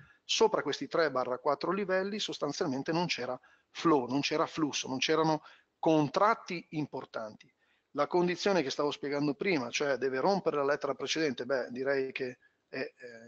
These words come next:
assodato il fatto che è stata rotta, quindi corretto il movimento rialzista. La seconda lettera più importante,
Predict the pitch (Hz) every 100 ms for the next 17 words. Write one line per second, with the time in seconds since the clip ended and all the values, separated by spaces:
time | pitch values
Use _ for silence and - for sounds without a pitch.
0 | 113 _ 120 - 139 147 - 117 143 135
1 | - 117 - - 131 123 - 185 240 _
2 | _ _ _ _ - 139 127 127 _ _
3 | - 147 - 247 - 139 123 127 120 127
4 | 131 123 123 - 120 - 175 - _ _
5 | _ 147 151 170 208 185 165 170 170 139
6 | 117 _ _ _ 226 247 - 156 - 165
7 | 127 - 113